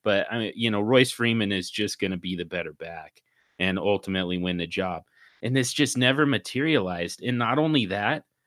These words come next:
I don't know what they were seeing. I don't know what they were looking at, because to me, Royce Freeman has not looked,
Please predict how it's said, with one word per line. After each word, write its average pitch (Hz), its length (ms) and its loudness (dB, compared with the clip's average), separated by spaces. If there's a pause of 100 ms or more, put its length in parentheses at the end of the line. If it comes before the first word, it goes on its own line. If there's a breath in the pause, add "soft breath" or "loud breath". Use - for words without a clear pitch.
(400)
I 143 80 0
don't 165 220 6
know 143 120 6
what 131 220 6
they 147 100 10
were 131 180 4
seeing. 92 640 0 (220)
I 143 80 2
don't 196 180 2
know 160 100 6
what 147 220 6
they 151 100 6
were 135 140 4
looking 147 340 2
at, 98 140 0
because 123 360 0
to 123 140 -4
me, 151 420 0
Royce 170 400 2
Freeman 147 520 2
has 107 320 -4
not 110 480 0
looked, 113 560 0